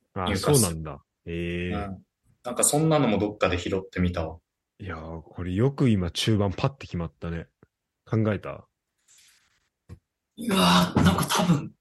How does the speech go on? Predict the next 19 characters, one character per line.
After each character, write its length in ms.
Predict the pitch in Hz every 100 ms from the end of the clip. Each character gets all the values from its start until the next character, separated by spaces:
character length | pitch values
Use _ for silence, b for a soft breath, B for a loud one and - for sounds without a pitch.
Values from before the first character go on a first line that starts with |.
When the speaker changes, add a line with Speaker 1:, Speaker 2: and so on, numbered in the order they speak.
| _ _ -
Speaker 2:
ブ 200 | 147 135
ル 60 | 139
ー 340 | 175 240 302 339
ノ・ 160 | 277 269
フ 120 | -
ェ 60 | 262
ル 100 | 285
ナ 140 | 277
ン 80 | -
デ 100 | 110
ス 140 | - -
っ 40 | 95
て 120 | -
や 240 | - 151 147
べ 220 | 196 226
え 20 |
な 280 | 131 90 90 -
っ 40 |
て。 200 | - -